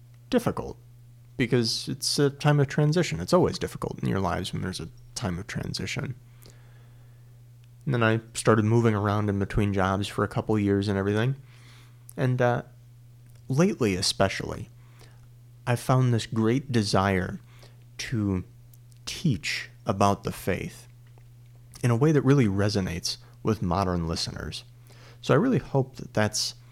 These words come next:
fulfilling the purpose here, that this podcast really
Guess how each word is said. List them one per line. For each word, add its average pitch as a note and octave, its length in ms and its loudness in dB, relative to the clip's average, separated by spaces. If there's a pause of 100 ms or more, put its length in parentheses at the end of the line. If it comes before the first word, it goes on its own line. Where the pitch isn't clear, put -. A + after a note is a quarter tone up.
(840)
fulfilling C3+ 680 2
the G#2 60 2
purpose - 520 -2
here, - 300 -4 (400)
that C3 220 -4
this C3+ 120 0
podcast C#3+ 720 -2
really B2+ 280 2